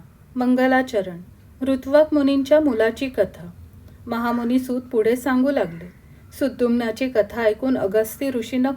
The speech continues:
खूप आनंद झाला, म्हणून त्यांनी कार्तिक स्वामींना अजून एक कथा सांगण्यासाठी आग्रह केला.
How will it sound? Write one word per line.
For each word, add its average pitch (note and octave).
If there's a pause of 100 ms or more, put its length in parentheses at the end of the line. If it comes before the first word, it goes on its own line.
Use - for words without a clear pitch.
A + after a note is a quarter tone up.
खूप C#4+
आनंद G#3+
झाला, G3+ (500)
म्हणून C4
त्यांनी B3+
कार्तिक A#3
स्वामींना C4
अजून A3+
एक C#4
कथा C4
सांगण्यासाठी C4
आग्रह B3
केला. E3